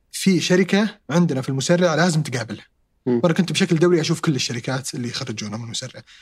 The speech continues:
Speaker 1: ولكن قال لي: "قابلهم الآن." فلما قابلتهم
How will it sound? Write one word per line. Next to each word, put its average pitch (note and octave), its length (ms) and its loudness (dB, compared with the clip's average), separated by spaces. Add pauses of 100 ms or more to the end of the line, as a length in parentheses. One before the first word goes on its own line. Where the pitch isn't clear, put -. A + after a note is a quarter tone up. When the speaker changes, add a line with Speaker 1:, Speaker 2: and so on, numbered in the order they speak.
(120)
Speaker 1:
ولكن D#3+ 220 2
قال E3+ 180 4
لي: D3+ 60 2
"قابلهم C#3 420 0
الآن." G2 240 -10 (840)
فلما D#3 580 2 (200)
قابلتهم D#3 720 2